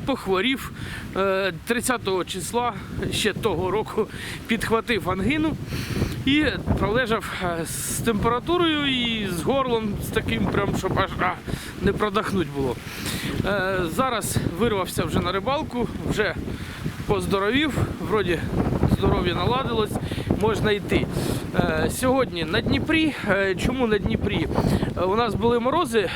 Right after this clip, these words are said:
е, три дні, і всі такі, е, глухі озера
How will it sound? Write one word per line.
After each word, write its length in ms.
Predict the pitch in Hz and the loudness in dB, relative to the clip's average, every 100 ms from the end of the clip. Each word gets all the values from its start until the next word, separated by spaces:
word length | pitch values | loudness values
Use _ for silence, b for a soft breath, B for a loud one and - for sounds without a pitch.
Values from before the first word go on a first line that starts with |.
| 151 | -2
е, 140 | 180 185 | 0 0
три 240 | - 214 | 0 -4
дні, 240 | 175 196 175 | -2 -2 -2
і 200 | 165 220 | 0 -2
всі 280 | - 262 | 0 -2
такі, 440 | 254 226 220 220 180 B B B | 0 0 0 0 0 B B B
е, 160 | 196 196 170 175 165 - | 0 0 0 0 -2 0
глухі 680 | 190 185 240 - 247 233 214 | 2 2 2 2 2 0 0
озера 640 | 214 196 240 226 214 202 | -2 0 0 0 0 0